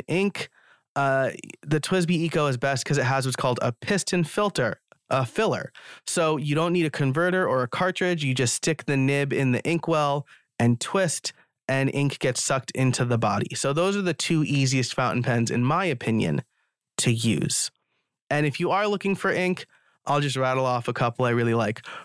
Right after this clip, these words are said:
Robert Oster's Dragon's Night, Robert Oster, African Gold, Pilot Oroshi Izuku Fuyugaki, and Sailor Mano Akibi, uh, which is a purple pink. The, the, the Fuyugaki is orange.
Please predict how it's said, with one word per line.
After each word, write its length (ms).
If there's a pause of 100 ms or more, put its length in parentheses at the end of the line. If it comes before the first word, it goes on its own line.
Robert 420
Oster's 560
Dragon's 580
Night, 280 (260)
Robert 420
Oster, 480
African 520
Gold, 360 (400)
Pilot 500
Oroshi 680
Izuku 640
Fuyugaki, 1200 (640)
and 180
Sailor 440
Mano 500
Akibi, 720 (380)
uh, 180
which 240
is 140
a 100
purple 400
pink. 320
The, 240
the, 280
the 180
Fuyugaki 640
is 80
orange. 560